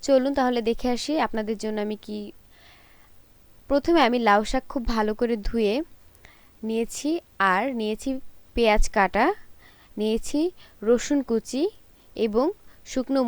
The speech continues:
মরিচ কুচি, নিয়েছি আলু, ছোট ছোট আলু আমি চার ফালি করে কেটে নিয়েছি, আর নিয়েছি লবণ পরিমাণ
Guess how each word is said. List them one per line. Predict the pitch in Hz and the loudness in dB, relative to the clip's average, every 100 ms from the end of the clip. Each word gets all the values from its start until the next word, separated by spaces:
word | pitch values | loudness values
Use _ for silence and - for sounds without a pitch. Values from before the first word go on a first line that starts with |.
| 214 | 0
মরিচ | 214 233 285 - - | 0 -2 -4 -10 -10
কুচি, | 214 196 175 175 - - - - - - | -8 -6 -8 -8 -4 -2 -2 -8 -8 -6
নিয়েছি | 233 233 - - 202 | -4 -4 -2 2 4
আলু, | 214 220 370 - - - - - | 4 4 -2 -4 -20 -20 -20 -2
ছোট | 285 269 320 | 0 2 0
ছোট | 277 226 190 | 0 4 4
আলু | 214 349 480 - - - - - - - _ - _ _ _ - | 4 0 -2 -12 -20 -20 -20 -20 -20 -20 _ -20 _ _ _ -4
আমি | 214 247 269 - | -2 -2 -4 4
চার | 240 240 262 | 6 6 4
ফালি | 262 262 254 | 2 2 4
করে | 254 285 | 2 4
কেটে | 233 208 190 | 0 0 -2
নিয়েছি, | 175 170 - 190 185 - - - - - 196 | 0 0 -2 -8 -6 -4 -4 -6 -12 -4 2
আর | 214 226 | 2 2
নিয়েছি | 220 - 247 202 | -2 0 2 6
লবণ | 196 196 196 262 415 - - | 6 4 2 0 -2 -6 -6
পরিমাণ | 220 214 208 | -2 0 -2